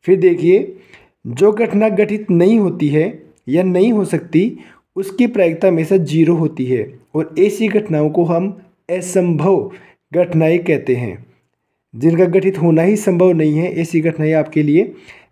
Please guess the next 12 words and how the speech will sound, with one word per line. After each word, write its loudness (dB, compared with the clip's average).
असंभव 0
घटना -2
कहलाती 0
है। -6
जिस 0
घटना 2
का -2
गठित 0
होना -2
निश्चित 2
होता 0
है, -4